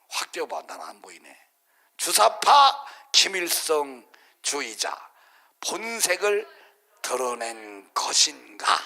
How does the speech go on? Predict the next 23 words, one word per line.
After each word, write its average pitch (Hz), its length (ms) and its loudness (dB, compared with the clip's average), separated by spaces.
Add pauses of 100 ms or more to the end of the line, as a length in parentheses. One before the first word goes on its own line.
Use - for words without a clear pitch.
(440)
이제 - 120 -16
요게 - 400 -4
딱 - 380 0
피할 269 380 2
길을 196 240 -8
가는 160 320 -4
거야. 123 220 -4
이? 233 200 -4 (680)
김일성 208 680 0 (680)
드디어 339 460 4
주사파. 254 680 2
왜냐면은 294 680 4 (460)
요, 277 200 0
요, 254 160 0
그, - 220 0 (120)
그 - 240 -4
내용, 196 360 0 (340)
그 190 300 -8
내용만 208 500 -4
빨간 220 300 0
글씨만 170 300 2
한번 147 240 -8
펴봐요. 107 400 -6